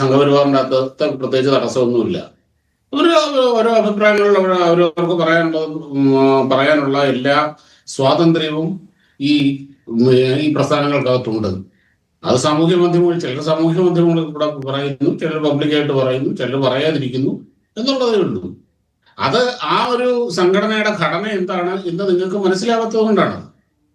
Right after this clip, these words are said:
സാധാരണ നിങ്ങൾ സി പി എമ്മിനെയും കോൺഗ്രസിനെയും അങ്ങനെയുള്ളവരെയൊക്കെ വിലയിരുത്തുന്ന നേതാവ് എന്ത് പറയുന്നോ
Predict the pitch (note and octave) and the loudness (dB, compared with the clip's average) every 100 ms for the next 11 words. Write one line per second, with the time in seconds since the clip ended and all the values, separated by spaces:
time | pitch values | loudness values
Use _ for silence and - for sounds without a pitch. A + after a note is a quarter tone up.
0 | _ _ - A2+ C3 F3+ G#3 G3+ F#3+ G3+ | _ _ -8 -2 2 2 2 2 2 0
1 | G#3+ A3 G#3+ F#3+ G#3+ G#3 G3+ G3+ G#3 G3 | -2 -2 -2 -2 0 0 2 0 0 0
2 | F3 F#3 F#3 F#3+ F#3+ G3 F#3+ E3 F#3+ F#3 | 0 0 2 2 4 2 0 0 0 0
3 | F#3 F#3+ F#3 F#3+ F3+ E3 E3+ E3+ E3 D#3+ | 0 -2 -4 -2 -2 0 2 2 2 2
4 | E3 F#3+ F#3 E3+ E3 D#3 D#3+ D#3+ | 0 0 0 0 0 -2 -2 -4